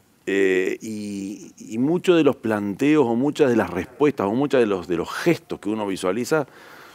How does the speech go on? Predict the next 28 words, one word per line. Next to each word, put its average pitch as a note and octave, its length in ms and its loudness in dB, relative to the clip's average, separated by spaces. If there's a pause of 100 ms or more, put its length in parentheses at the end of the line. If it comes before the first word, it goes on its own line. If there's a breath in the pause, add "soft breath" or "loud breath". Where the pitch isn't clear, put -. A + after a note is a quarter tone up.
(360 loud breath)
son B2 640 -2 (560 loud breath)
típicos D#3+ 420 0
de F#2 100 4
campaña. G2 560 0
También G#2+ 400 -2
es B2 100 0
cierto C3 400 2
que, E2 180 -6
que, C#2+ 340 -6
que C2+ 360 -8 (580 soft breath)
hay - 140 -4
quienes G2 240 -4
sostienen G#2 400 -2
que, D2+ 200 -6
que A1+ 480 -10 (540 loud breath)
termina, G2+ 420 0
pasa A2 200 -2
una G#2+ 100 0
elección F2 380 0
y A#2+ 40 0
ya G2 100 -2
empieza E2+ 680 -2
la C2+ 140 -4
carrera F2+ 300 0
para C2+ 160 -2
la C#2 100 0
otra, G#2 420 2 (1040 loud breath)
pero A2+ 800 6